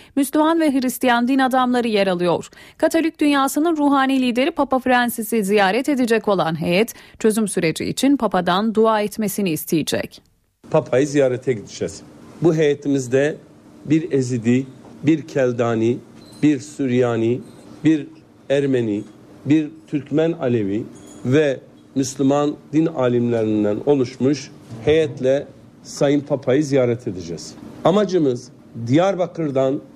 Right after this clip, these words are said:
Speaker 2: bölgemizden oluşturduğumuz bu birlik ve bir arada yaşama çabasını, barış ve hoşgörü modelini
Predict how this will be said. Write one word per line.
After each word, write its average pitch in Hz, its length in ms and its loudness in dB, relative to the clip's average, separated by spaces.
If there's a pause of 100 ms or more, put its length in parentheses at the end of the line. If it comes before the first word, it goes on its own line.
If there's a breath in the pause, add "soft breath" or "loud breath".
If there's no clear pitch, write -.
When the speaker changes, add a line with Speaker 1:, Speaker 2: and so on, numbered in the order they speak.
Speaker 2:
bölgemizden 143 920 0 (280)
oluşturduğumuz 170 1080 0 (240)
bu 160 400 0 (140)
birlik 165 600 0
ve 147 240 0
bir 175 280 0
arada 143 480 2 (160)
yaşama 139 520 0
çabasını, 110 680 -2 (320)
barış 160 600 0
ve 151 60 -2
hoşgörü 156 600 0
modelini 127 720 0